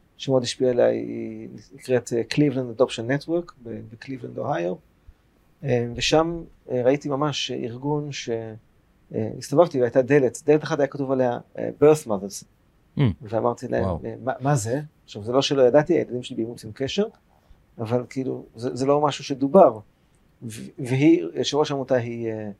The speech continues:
Speaker 1: היא מאומצת, והיא אמרה, "מה זאת אומרת? אנחנו מטפלים ב-, בכל ה-, המשולש, הטריאד." היום כבר לא אומרים משולש, היום כבר אומרים קהילה, כי זה
Speaker 2: כן.
Speaker 1: משפיע הרבה יותר, אה, יש
Speaker 2: הרבה
Speaker 1: באנגלית
Speaker 2: יותר
Speaker 1: מילה,
Speaker 2: מהמשולש
Speaker 1: יש
Speaker 2: הזה, זה
Speaker 1: באנגלית
Speaker 2: אחים
Speaker 1: מילה יותר טובה,
Speaker 2: וסבים וסבתות
Speaker 1: constellation,
Speaker 2: ו-
Speaker 1: כן, זה, זה,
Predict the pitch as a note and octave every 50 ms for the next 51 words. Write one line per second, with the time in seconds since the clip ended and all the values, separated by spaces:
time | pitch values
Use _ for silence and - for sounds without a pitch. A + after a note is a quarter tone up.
0 | _ _ _ _ _ _ _ C3 B2+ B2 A#2+ A#2+ A#2+ B2+ C#3+ D3 D3+ G3 F3+ C#3
1 | C#3 C#3 D3+ E3 D#3 D#3+ D#3+ D#3+ G3 F#3+ C#3+ - B2 A2+ A#2 A2+ B2 - - C3
2 | C3 C3 B2+ C3 B2+ B2 B2+ - - A#2+ B2 - - - C#3 C3+ C#3 C3 B2 A#2+
3 | A#2+ _ _ _ _ _ _ _ _ _ - G2+ A2 A2+ B2 C3+ B2+ - - D3+
4 | D#3 D#3+ C3+ A#2 - - - - - E3 D#3 C#3+ B2+ A2 G#2+ - B2 C3 D3 D3
5 | - D3 C3+ C#3 C#3 C#3+ C#3+ C3+ B2 A2 - B2+ C3+ C#3+ B2 - B2 A#2+ B2+ A2+
6 | B2 A2+ A#2 B2+ C3 B2 - - B2+ A#2 A#2 B2+ D3 C#3+ - - _ _ _ _
7 | _ _ - A2 A2 A2 - B2 A2+ A#2 A2 - - - C#3 C3 A#2+ A2+ B2+ C3
8 | B2 A#2 - C3 A#2+ A#2 A2 G#2+ A2 G#2+ A2 G#2+ G#2 - _ _ - G#2+ - -
9 | _ _ _ - - _ _ - G2 G2 B2 C3+ C#3 C3+ E3 D#3 C#3 D3 C#3+ B2
10 | A#2 G#2+ - A#2 G2+ F#2 F2+ - - D3 C3+ F#2 F2 C#3+ C3+ F#2+ - - A#2 C3+
11 | - C#3 C#3 D3+ D3 C#3 - D3+ D3 D3+ D#3 D3+ D#3+ D#3 C3 A2+ - - - C3+
12 | C#3 D3 D3 D#3 D#3 A#2 A2 B2 - - - A3+ F#3+ D3+ B2 C3+ D#3 E3+ D3 C#3+
13 | D3+